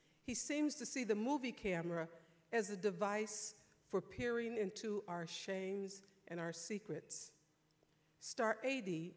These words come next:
is his most despairing film. After the Nazi decadence of Cabaret, after the drug abuse and self-destruction in Lenny, and the dep-, death-obsessed hero of All That Jazz,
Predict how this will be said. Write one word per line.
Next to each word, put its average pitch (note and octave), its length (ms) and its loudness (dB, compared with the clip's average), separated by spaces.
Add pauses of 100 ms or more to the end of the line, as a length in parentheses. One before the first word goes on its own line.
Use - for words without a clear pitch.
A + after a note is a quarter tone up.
is F#3 160 -2
his A3+ 160 -2
most G#3+ 360 -2
despairing A3+ 720 -2
film. D#3 600 -4 (1040)
After G#3 280 0
the F#3+ 140 -2
Nazi G3+ 480 -2
decadence G#3 640 0
of - 160 -6
Cabaret, F#3 760 -2 (440)
after G3+ 240 -2
the F3+ 120 -2
drug A3 340 2
abuse G#3+ 440 -4
and F3+ 120 -2
self-destruction G3 1040 -4
in F3+ 180 -4
Lenny, F3 400 0 (580)
and F#3+ 120 -4
the F3 80 -2
dep-, F#3+ 400 -2 (720)
death-obsessed G#3 880 -2
hero G3+ 360 2
of E3+ 140 -2
All F#3 200 2
That E3+ 260 -2
Jazz, E3+ 640 -2